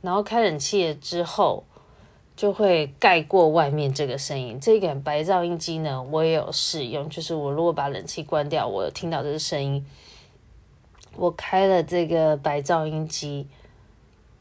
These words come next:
它就把，反正就把外面那个我很 care 的抽风机声音盖掉了。而且那个白噪音有一种，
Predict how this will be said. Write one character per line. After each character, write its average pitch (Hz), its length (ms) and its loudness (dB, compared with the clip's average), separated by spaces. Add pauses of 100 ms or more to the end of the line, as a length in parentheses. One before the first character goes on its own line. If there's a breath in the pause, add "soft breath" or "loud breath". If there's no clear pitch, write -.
(200)
它 220 180 0
就 214 160 4
把， 156 340 -2
反 147 240 -6
正 185 180 -2
就 202 100 2
把 143 220 0
外 170 180 0
面 170 180 -2
那 165 120 -2
个 143 100 -6
我 151 160 -2
很 143 160 -2
care 135 480 -4
的 85 300 -6 (240 loud breath)
抽 190 240 0
风 175 200 -2
机 156 140 -6
声 156 180 -4
音 151 160 -6
盖 147 260 -6
掉 139 320 -4
了。 - 140 -12 (320 loud breath)
而 226 140 2
且 254 180 2
那 220 120 2
个 220 100 2
白 151 260 -2
噪 185 280 2
音 185 140 2
有 147 180 2
一 156 40 -2
种， 147 380 -4